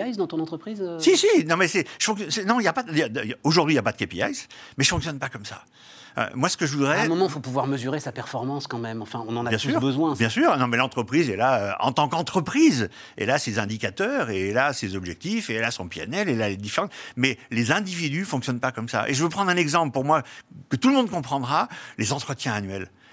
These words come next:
Speaker 2: C'est indispensable d'avoir des feedbacks permanents, et cetera. Super.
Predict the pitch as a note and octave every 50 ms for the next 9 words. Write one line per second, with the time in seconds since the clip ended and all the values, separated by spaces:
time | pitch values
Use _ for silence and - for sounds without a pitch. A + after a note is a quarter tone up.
0 | - - - D#3 - F3 G#3 F#3+ G3+ F#3 - - E3+ D#3 C#3+ - - F3 E3 D3
1 | A#2 A#2 A#2 B2 C3 C3+ C3 A2 A2 G#2 - C#3 A#2 A2 A#2+ - - C#3 G#2+ A#2
2 | A2+ A2 A2+ G#2+ G2+ - G#2 - C3 C#3+ - - - - - A#2 - F3 G#3+ C#4
3 | -